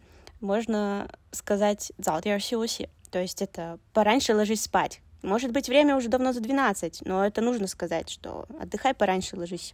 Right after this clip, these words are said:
Или, например, там, если холодно, особенно это на юге популярно, потому что на юге нет центрального отопления, и как только начинается зима,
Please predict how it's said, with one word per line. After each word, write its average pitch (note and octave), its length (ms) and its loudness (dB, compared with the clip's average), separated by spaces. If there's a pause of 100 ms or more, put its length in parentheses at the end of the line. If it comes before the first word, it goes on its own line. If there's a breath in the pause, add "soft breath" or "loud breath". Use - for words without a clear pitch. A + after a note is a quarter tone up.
Или, G#3+ 800 -2 (380)
например, F#3+ 540 -2 (120)
там, E3+ 180 -2
если E3+ 640 -4
холодно, A3+ 460 2
особенно F#3 380 -2
это F3 240 -4
на F3+ 120 0
юге E3+ 520 -2 (180)
популярно, G3+ 560 2
потому E3 300 -8
что - 180 -8
на F#3+ 80 -2
юге F#3+ 300 -2
нет F#3+ 200 -2
центрального F3 520 -2
отопления, G#3 680 -2 (600 loud breath)
и F3+ 280 -8
как - 180 -12
только F#3+ 240 -2
начинается F3 560 -6
зима, G3 460 -2